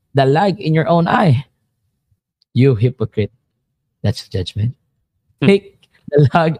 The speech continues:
Speaker 1: <laughs> out of your own eye, and when you will see clearly, and you, and then you will see clearly to take the speck out of your brother's eye." Verse six, "Do not give dogs what is holy, and do not throw your pearls before pigs, lest they trample them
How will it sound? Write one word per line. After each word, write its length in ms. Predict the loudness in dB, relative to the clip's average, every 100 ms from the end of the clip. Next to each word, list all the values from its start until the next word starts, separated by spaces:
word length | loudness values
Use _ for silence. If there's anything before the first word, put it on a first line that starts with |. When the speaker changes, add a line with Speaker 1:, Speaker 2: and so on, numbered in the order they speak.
| -4
Speaker 1:
<laughs> 100 | -2
out 240 | 0 -2 -2
of 100 | 0 2
your 80 | 2
own 160 | 0 0
eye, 320 | 0 0 -2 -6 _ _ _ _ -2
and 140 | 2
when 160 | 4 4
you 160 | 4 4
will 200 | 2 0
see 220 | -2 -6
clearly, 800 | 0 2 4 2 2 0 0 -4 -12 _ _ _ _ _ -2
and 240 | 0 2 2
you, 240 | 2 2
and 160 | 2 4
then 220 | 4 4 4
you 140 | 4
will 140 | 2 0
see 100 | -4
clearly 480 | 0 0 2 0 -2
to 80 | -2 -2
take 160 | -4
the 60 | -4
speck 320 | -10 -8 -8 -4
out 160 | -4 -4
of 120 | -6
your 100 | -4
brother's 400 | -2 -4 -4 -8 -8
eye." 240 | -8 -8 _ _ _ _ _ _ _ _ _ _ _
Verse 160 | -4 -2
six, 460 | 0 -2 -4 -16 -10 0
"Do 100 | 2
not 260 | 2 0 -2
give 240 | -2 0 0
dogs 380 | 0 0 -2 -6
what 120 | -6
is 100 | -8
holy, 460 | -6 0 2 2 2
and 160 | 0
do 80 | 2
not 160 | 0 -2
throw 220 | 0 2
your 160 | 2 0
pearls 340 | 0 -2 0
before 320 | -6 -6 -8
pigs, 400 | -4 -2 -2 -4 -16 _ _ _ -2
lest 240 | -2 0 -4
they 80 | -4
trample 500 | -2 -2 0 0 2
them 180 | 2